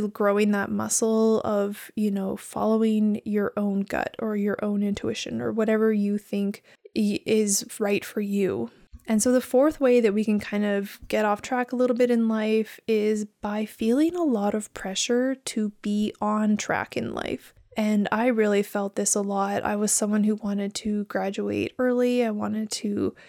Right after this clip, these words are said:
not take a gap year. I wanted to, you know, graduate high school and be done my university degree by, like, twenty or twenty-one.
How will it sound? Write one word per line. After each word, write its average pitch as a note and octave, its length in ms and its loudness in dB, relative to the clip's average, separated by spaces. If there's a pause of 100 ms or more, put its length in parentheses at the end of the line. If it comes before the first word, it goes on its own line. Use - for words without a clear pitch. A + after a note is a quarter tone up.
(220)
not A3 340 2
take A#3 140 0
a A#3 100 4
gap G#3 300 -2
year. G#3 300 4
I G3+ 60 2
wanted G3+ 440 -2
to, F#3+ 300 -2
you G3+ 140 -2
know, - 200 -4 (460)
graduate A#3 500 4
high A#3 140 4
school A#3 340 4
and G3+ 260 0
be G#3+ 220 2
done G3+ 440 2
my G3 440 0 (180)
university G#3 640 0
degree G3 380 0
by, A3 200 -2
like, - 260 -6
twenty A#3+ 420 2
or A3+ 80 4
twenty-one. G#3 800 2